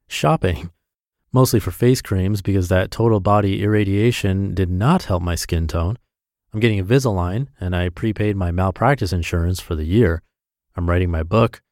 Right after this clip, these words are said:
My brother and his wife just had a beautiful baby girl, and they asked me to be the godmother, and I was elated to say yes.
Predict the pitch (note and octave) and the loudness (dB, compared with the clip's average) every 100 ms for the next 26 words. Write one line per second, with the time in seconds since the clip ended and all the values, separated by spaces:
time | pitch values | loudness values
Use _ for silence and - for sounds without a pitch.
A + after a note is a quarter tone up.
0 | _ _ _ F2+ E2 F#2+ G2+ G2 F#2 D#2+ | _ _ _ -6 0 2 2 2 0 -2
1 | F#2+ G2+ G2 - F#2 F#2+ D#2+ G2+ G2+ F2+ | 0 0 -2 -4 -4 -2 -2 -2 -2 -2
2 | E2+ G2 F#2+ E2+ G#2+ G#2 G#2 G2+ E2+ F2+ | -4 -2 -2 -2 0 2 2 0 -2 -2
3 | F#2 - F#2 F#2+ F2+ F2 F2 D#2+ E2 F#2 | -2 -2 -2 -2 -2 -2 -2 -2 0 2
4 | B2 G#2 E2 F2 G#2 B2 F2 E2 E2 D#2 | 2 2 0 0 -2 -2 -2 -2 -4 -4
5 | F2+ F2+ A2 B2+ F#2 F#2 F2 E2 D#2 E2+ | -4 2 2 2 0 -4 -4 -4 -2 -4
6 | A2 | -6